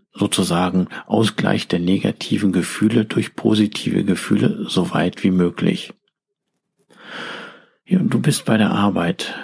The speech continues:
schlechter Energie, Angriffe, Ausgrenzung, Stress und Anfeindung und so weiter ausgesetzt. Dies kann dich krank machen. Es schmeißt dich aus dem Gleichgewicht des Seins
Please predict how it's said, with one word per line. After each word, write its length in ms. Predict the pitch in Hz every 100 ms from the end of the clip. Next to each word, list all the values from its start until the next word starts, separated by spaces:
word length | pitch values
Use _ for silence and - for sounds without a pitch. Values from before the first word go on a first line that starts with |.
| -
schlechter 420 | - - - - -
Energie, 720 | 101 90 85 - 107 113 -
Angriffe, 840 | - 107 107 104 101 98 - 92 -
Ausgrenzung, 800 | 113 107 - - 95 - 90
Stress 480 | 90 - - 113 -
und 180 | 110 95
Anfeindung 760 | 101 139 - 92 85 82 87 87
und 160 | 82
so 120 | 85
weiter 300 | 85 85 -
ausgesetzt. 760 | 87 90 - - - 113 - - _ - - - - -
Dies 240 | 104 -
kann 200 | - 92
dich 280 | 98 104 -
krank 360 | - 117 113 113
machen. 420 | 87 - 85 - _ - - -
Es 120 | - -
schmeißt 400 | - 107 117 -
dich 160 | 104
aus 120 | -
dem 200 | - -
Gleichgewicht 960 | 107 104 110 - 95 98 92 - - -
des 180 | 110 -
Seins 540 | 95 95 113 117 -